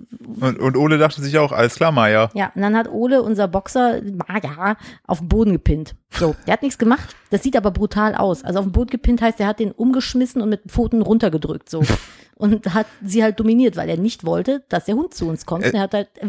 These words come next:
Speaker 2: das Ding
Speaker 1: es
Speaker 2: ist, wir
Speaker 1: ist
Speaker 2: hatten unseren Hund ja an der Leine, aber du kannst den ja nicht an der Leine hochheben. Wir hätten halt nicht weiter weggehen können. Ich habe ihm schon, dem, dem Mann schon so zu verstehen gegeben, er soll den Hund bitte an die Leine machen, hat er
Speaker 1: Es,
Speaker 2: nicht gemacht.
Speaker 1: es war szenisch, sah es ein bisschen aus, wie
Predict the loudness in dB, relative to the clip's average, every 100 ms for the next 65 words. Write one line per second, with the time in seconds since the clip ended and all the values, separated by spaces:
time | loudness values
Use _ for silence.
0 | -6 -8 -14 -6 0 0 0 0 0 0
1 | -2 0 2 2 0 0 0 2 0 0
2 | 0 0 0 -2 -14 -6 -4 -2 -2 -2
3 | -2 0 0 0 0 2 2 2 2 2
4 | 0 -4 -6 0 0 2 0 0 -2 -2
5 | -2 0 -2 -2 0 -2 -2 0 0 2
6 | -2 -2 -8 -20 -14 -4 0 2 2 0
7 | 0 -4 -4 -4 -2 -2 0 0 2 0
8 | 0 -4 -8 -6 -4 -2 -2 -2 0 0
9 | 0 0 0 0 0 0 2 2 0 0
10 | 0 0 -2 -4 -6 -6 -6 -6 -2 2
11 | 2 2 2 2 2 0 0 -4 -4 -4
12 | -2 -4